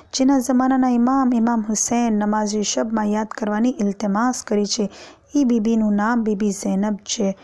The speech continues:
તો અઝીઝો, આ ઇસ્મતે સુગરાની મંઝિલો પર ફાઇઝ છે.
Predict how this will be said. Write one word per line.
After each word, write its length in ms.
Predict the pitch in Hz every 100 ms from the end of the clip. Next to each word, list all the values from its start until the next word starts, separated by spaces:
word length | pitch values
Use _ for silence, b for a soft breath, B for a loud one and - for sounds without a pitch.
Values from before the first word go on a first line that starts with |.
| B B B -
તો 100 | 214
અઝીઝો, 580 | 202 196 208 202 254 233
આ 240 | - 214 214
ઇસ્મતે 460 | 196 - 214 226
સુગરાની 540 | 220 - 208 220 220 220
મંઝિલો 480 | 202 196 - 233 240
પર 180 | 226
ફાઇઝ 440 | 202 - 196 208 196
છે. 440 | - - 208 196